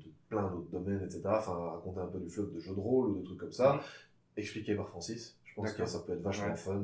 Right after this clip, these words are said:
Speaker 1: Il y a,
Speaker 2: Ouais.
Speaker 1: il y a, il y a plein d'idées, comme Francis à coups d'un bar qui raconte les résidents russes, euh, enfin, comme s'il y était, euh, enfin,
Speaker 2: Ok.
Speaker 1: ce genre de truc, euh, voilà. Euh, et, euh, voilà, sinon essayer de, de voir s'il y a moyen de vivre, euh, partiellement ou totalement de la chaîne. Ça, ça va être le grand débat dans
Speaker 2: Ouais.
Speaker 1: les quatre ou cinq mois qui viennent.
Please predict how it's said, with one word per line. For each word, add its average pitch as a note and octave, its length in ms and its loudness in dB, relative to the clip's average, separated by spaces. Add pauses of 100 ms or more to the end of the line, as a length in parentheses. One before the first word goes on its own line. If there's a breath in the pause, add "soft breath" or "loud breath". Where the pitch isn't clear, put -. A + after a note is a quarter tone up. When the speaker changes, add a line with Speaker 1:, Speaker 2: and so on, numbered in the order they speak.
(100)
Speaker 1:
Il D2+ 60 -6
y - 60 -2
a, - 20 0
Speaker 2:
Ouais. G#2+ 160 4
Speaker 1:
il - 60 -2
y E2 40 0
a, E2 40 0
il E2 60 -2
y F2 40 -4
a - 40 -2
plein F2+ 180 -2
d'idées, F2+ 300 -4
comme F2 100 -6
Francis - 340 -10
à D#2+ 60 -8
coups F2+ 180 -8
d'un D#2 240 -4
bar F2+ 260 -2
qui F2 60 -14
raconte E2+ 300 -12
les E2 60 -6
résidents D#2+ 360 -6
russes, F#2 280 -8
euh, E2 120 -10 (560 loud breath)
enfin, G2 140 -2
comme G2+ 100 2
s'il G2 260 0
y F#2 60 0
était, G2+ 300 6
euh, E2+ 260 2 (140)
enfin, E2+ 100 -12
Speaker 2:
Ok. F#2+ 180 0
Speaker 1:
ce F#2 60 -6
genre E2+ 140 -4
de E2 80 -6
truc, G2 280 -6
euh, D#2 220 -10
voilà. A#2 320 2 (760 loud breath)
Euh, G#2+ 600 12
et, G2+ 180 8
euh, F#2 220 6
voilà, F2 200 2
sinon F#2 300 -4
essayer F#2+ 380 -2
de, E2 580 0
de E2+ 60 -8
voir F#2 320 0
s'il - 160 -2
y E2 40 -2
a - 40 -4
moyen F2 380 0
de F2 140 -2
vivre, F2 420 -6
euh, D#2 200 -4
partiellement E2+ 580 -4
ou E2+ 40 -4
totalement D#2+ 400 -6
de D2+ 80 -8
la - 60 0
chaîne. - 280 -6
Ça, - 140 -14
ça - 180 -8
va D#2 60 -4
être D2+ 120 -10
le E2 60 -6
grand E2+ 200 -4
débat E2 300 0
dans D2+ 60 -6
Speaker 2:
Ouais. D2+ 140 -4
Speaker 1:
les C2 80 -12
quatre - 280 -8
ou D#2+ 40 -12
cinq C#2+ 200 -12
mois - 120 -16
qui - 80 -20
viennent. - 140 -16